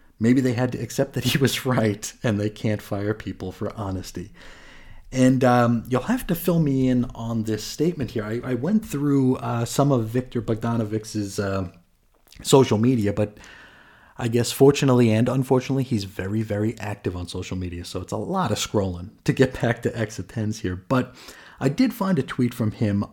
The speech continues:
from September twenty-fourth, twenty twenty at six twenty-six A M. In it, he says, "You know how much sense X of Swords makes for someone who hasn't read any of the current X books?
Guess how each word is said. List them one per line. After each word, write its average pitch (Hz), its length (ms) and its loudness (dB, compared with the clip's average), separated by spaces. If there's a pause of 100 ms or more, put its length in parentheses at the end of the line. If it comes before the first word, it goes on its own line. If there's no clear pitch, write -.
(100)
from 110 360 0
September 151 580 -2
twenty-fourth, 127 760 0
twenty 104 320 -4
twenty 117 540 -2
at 107 220 -6
six - 300 -8
twenty-six 92 540 -4
A 95 160 -4
M. 143 240 -6 (800)
In 160 160 4
it, 175 120 0
he 175 200 2
says, 107 560 0 (640)
"You 107 140 2
know 170 180 6
how 196 160 0
much 175 200 2
sense 160 320 0
X 123 220 -4
of 120 80 -2
Swords 127 340 0
makes 107 280 -4
for 117 80 -4
someone 123 300 2
who 104 100 0
hasn't 107 360 0
read 107 220 0
any 113 280 0
of 110 60 0
the 104 60 0
current 107 420 0
X - 180 -8
books? - 420 -4